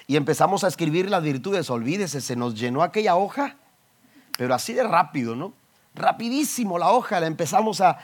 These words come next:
a llenar y hasta pedimos otra hoja, porque, "¿Puedo sacar otra hoja? Porque me faltó más, más papel", ¿verdad? Y, y es, oiga, escribiendo las virtudes a todo lo que da.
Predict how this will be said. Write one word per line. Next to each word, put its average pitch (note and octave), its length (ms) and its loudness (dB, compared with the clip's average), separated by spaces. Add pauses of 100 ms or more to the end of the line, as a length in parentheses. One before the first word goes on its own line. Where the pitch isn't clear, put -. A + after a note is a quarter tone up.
(180)
a D3 140 4
llenar F3 580 -2
y G3 60 0
hasta D#3 240 0
pedimos F3 400 -4
otra F3+ 300 -2
hoja, F#3+ 420 -2
porque, D#3 340 -8
"¿Puedo G#3 180 -4
sacar G3 280 -6
otra F#3 200 -4
hoja? F#3+ 240 -2
Porque D3 240 -8 (140)
me D3 140 -10
faltó C#3+ 420 -8
más, F3+ 360 -6 (1300)
más D3+ 220 0
papel", E3 520 2
¿verdad? C#3 500 -2 (420)
Y, C#3 180 -2
y D3+ 140 -2
es, C#3 220 -2
oiga, G#3+ 240 0
escribiendo F#3+ 580 0
las F3 160 -2
virtudes D#3 540 0
a D#3+ 100 -4
todo G3 200 -2
lo F#3 120 -2
que D3 120 -4
da. D3+ 240 -4